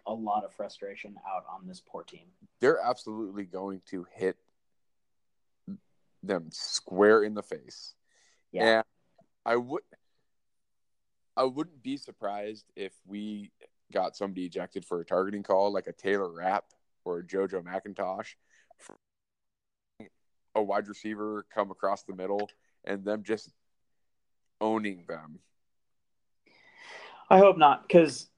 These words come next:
Speaker 1: week three is another huge week for Washington, and we can't have anybody get ejected for that game.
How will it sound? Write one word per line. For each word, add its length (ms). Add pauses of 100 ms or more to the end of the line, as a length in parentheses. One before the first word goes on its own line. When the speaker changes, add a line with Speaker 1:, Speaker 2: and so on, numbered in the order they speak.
(180)
Speaker 1:
week 280
three 240
is 100
another 300
huge 360
week 240
for 160
Washington, 720
and 160
we 140
can't 340
have 320
anybody 520
get 180
ejected 560
for 80
that 240
game. 280